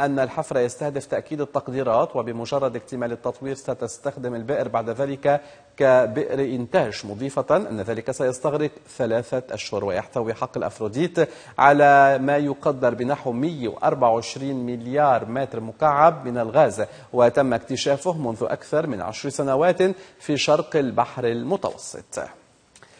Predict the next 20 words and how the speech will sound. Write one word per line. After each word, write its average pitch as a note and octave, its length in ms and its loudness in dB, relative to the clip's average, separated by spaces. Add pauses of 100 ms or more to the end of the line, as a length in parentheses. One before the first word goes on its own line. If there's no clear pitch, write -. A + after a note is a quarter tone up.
(300)
احتفلت A#3 580 4
أستراليا A3 600 6
ونيوزيلندا C#3+ 1000 4
اليوم D3+ 340 -2
بتتويج D3+ 460 -4
الملك C3+ 320 -2
تشارلز C3+ 540 0
الثالث B2 520 0
بإطلاق C3 460 -2
إحدى B2+ 180 -2
وعشرين A#2+ 420 0
طلقة C3 360 0
مدفعية C3 640 0
في C3 260 -6
عاصمتيهما، B2 1300 -2
وذلك C#3 600 0 (280)
بعد C#3 200 8
مشاركة B2+ 680 2
زعيمي B2 520 -2
البلدين B2 880 2